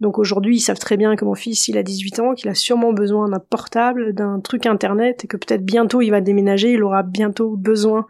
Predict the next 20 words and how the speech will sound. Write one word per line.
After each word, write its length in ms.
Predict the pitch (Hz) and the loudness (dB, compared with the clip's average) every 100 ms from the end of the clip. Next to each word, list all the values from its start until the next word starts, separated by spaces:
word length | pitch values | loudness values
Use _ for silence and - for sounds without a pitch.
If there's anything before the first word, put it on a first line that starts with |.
| - | -6
de 100 | 208 | -4
sa 200 | 202 - | -2 -4
propre 480 | - - 254 - | -4 -4 -2 -2
box 260 | 208 214 - | -2 -2 -2
internet, 520 | 196 208 208 233 233 | -2 0 0 0 -2
tu 140 | - 220 | -6 -2
vois 120 | 202 | 2
le 120 | 208 | 2
truc. 340 | - 196 - - | 0 -4 -6 -8
Donc 180 | 214 214 | -6 -2
en 60 | |
fait, 180 | 208 240 | -2 -2
ils 200 | 220 190 | -2 -2
ont 60 | 202 | -4
fiché 640 | - 247 - 262 247 - _ | -4 -2 0 0 -2 -6 _
une 300 | 226 214 226 | 0 2 4
énorme 560 | 262 254 269 285 262 220 | 4 2 2 2 2 0
quantité 500 | - 208 - 208 233 | 0 -2 -2 0 0
de 140 | 202 | 0
personnes. 500 | 202 196 - 233 262 | -2 -6 -4 -4 -4